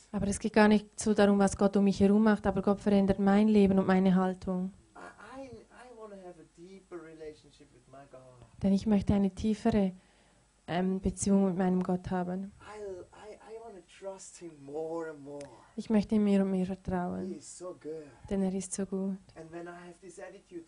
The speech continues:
Speaker 2: God opens the doors for, for us to serve God more.
Speaker 1: Und wenn ich diese Haltung habe, dann öffnet Gott die Türen, um ihm, mir dienen zu können.
Speaker 2: You know, serving God is, is, is not a duty.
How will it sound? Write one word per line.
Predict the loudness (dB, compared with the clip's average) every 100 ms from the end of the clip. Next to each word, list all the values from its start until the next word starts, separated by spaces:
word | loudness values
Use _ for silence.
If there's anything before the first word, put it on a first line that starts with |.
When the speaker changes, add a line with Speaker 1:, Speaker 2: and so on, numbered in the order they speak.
| -16
Speaker 2:
God | -16 -16 -12
opens | -12 -12 -16 -20 _
the | -20 -16
doors | -14 -12 -14 -16 -20 -18
for, | -16 -16 -16 _
for | -20 -18 -18 -20
us | -20 _
to | -20 _
serve | -18 -16 -18 -20
God | -20 -20 -20
more. | -20 -18 -18 -18 -20 _ _ -4
Speaker 1:
Und | 0
wenn | 0
ich | -2
diese | -8 -8 -4
Haltung | -4 -2 0 0
habe, | 2
dann | 2 0
öffnet | 0 -2 -2 0
Gott | 0 0
die | -2
Türen, | 2 4 6
um | 4
ihm, | 4 0 -2
mir | 0 0
dienen | 2 0 0
zu | -2 -6
können. | -6 -8 -10 -12 -18 _
Speaker 2:
You | -16
know, | -12 -12 -12
serving | -14 -10 -8 -8 -12 -14
God | -10 -10 -10 -14 _ -20
is, | -18 -20 _
is, | -20 -20 -20 _ -20
is | -20
not | -20 -20
a | -20 _
duty. | -20 -20 -20 -20 -20